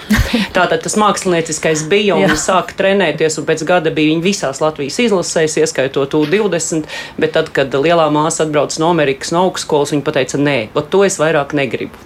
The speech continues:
Speaker 1: Un ir arī pēc gadiem arī ir basketbola treneri. <laughs> Par mazdēliņiem runājot, no viņiem jau nav kur likties. Mēs visi, gan opīts, gan omīte, gan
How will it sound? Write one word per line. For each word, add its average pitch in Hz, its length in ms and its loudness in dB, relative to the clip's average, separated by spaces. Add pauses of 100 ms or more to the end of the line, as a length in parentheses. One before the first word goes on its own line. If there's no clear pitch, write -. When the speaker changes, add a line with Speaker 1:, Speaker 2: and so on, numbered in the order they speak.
(720)
Speaker 1:
Un 135 220 2
ir 123 220 0 (300)
arī 294 380 4 (680)
pēc 160 240 0
gadiem 233 460 2 (120)
arī 170 240 0
ir 151 60 -2
basketbola 147 480 -2
treneri. 160 400 2
<laughs> - 880 -2 (200)
Par 175 160 2
mazdēliņiem 240 640 2
runājot, 190 640 2 (260)
no 233 80 4
viņiem 233 300 2
jau 208 100 2
nav 226 160 2
kur 185 80 -2
likties. - 540 -4 (100)
Mēs 156 480 0
visi, 190 320 -2
gan 175 160 0
opīts, 185 400 0
gan 170 160 0
omīte, 175 560 2
gan 160 300 0